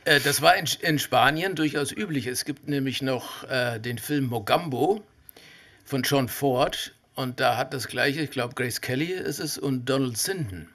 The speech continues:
das gleiche Schicksal getroffen. Äh, auch die wurden Bruder und Schwester.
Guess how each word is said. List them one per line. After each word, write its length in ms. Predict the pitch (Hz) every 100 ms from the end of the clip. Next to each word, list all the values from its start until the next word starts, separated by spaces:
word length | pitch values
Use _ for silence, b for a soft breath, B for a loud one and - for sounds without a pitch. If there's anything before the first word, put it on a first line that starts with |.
| _ _ _ _ -
das 140 | 98
gleiche 260 | - 143 165
Schicksal 420 | 131 120 113 101
getroffen. 460 | 98 113 113 110 - B B B B B B -
Äh, 440 | 135 139 135 139 -
auch 160 | 139 -
die 220 | 156 156
wurden 240 | 151 135
Bruder 280 | 127 151 151
und 140 | 131
Schwester. 460 | - 127 - -